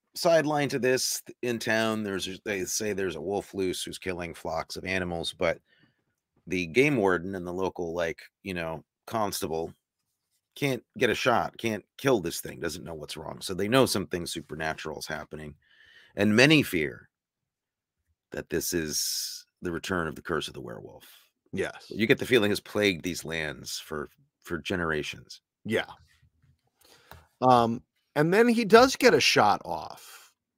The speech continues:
Speaker 2: and it, the little boy is shot, right?
Speaker 1: Probably the cleverest part of the movie.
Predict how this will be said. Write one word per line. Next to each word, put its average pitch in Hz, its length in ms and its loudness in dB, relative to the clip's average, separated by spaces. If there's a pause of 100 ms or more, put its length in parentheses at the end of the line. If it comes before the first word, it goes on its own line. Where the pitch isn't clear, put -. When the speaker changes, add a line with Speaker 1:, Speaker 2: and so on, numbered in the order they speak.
(120)
Speaker 2:
and 127 260 0
it, 143 240 2
the 127 460 0
little 165 240 6
boy 214 320 6
is 135 180 4
shot, - 680 -4 (360)
right? 143 260 -2
Speaker 1:
Probably 214 500 4
the 160 120 6
cleverest 143 880 0
part 110 280 6
of 87 120 -2
the 90 60 0
movie. 87 420 -6